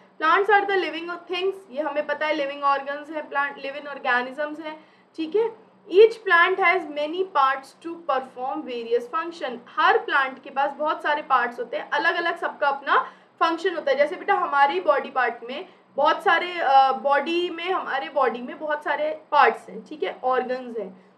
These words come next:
और सबका अपना अपना function है। जैसे आईज का function है, देखने के काम आती है, ears का function है, सुनने के काम आते हैं, tongue, mouth का function है, बोलने के काम आता है, आपकी skin का function है, feel करने के काम आता है।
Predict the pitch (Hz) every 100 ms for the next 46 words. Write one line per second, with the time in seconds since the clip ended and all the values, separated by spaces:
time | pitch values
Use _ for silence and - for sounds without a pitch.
0 | - 381 - 381 - 440 - - - 302
1 | - - 269 349 453 440 381 - 302 254
2 | 202 - _ _ _ 226 269 247 - 277
3 | 311 339 415 403 359 339 349 320 233 240
4 | 277 285 339 330 320 320 311 330 311 -
5 | 311 330 339 359 339 311 339 294 285 294
6 | 285 320 339 330 311 311 302 302 311 302
7 | - _ _ 339 349 392 370 311 339 359
8 | 381 381 339 370 349 330 254 269 302 339
9 | 349 330 311 302 302 302 294 311 320 -
10 | 370 370 392 392 339 339 339 359 359 339
11 | 381 370 349 311 320 320 294 277 269 269
12 | 262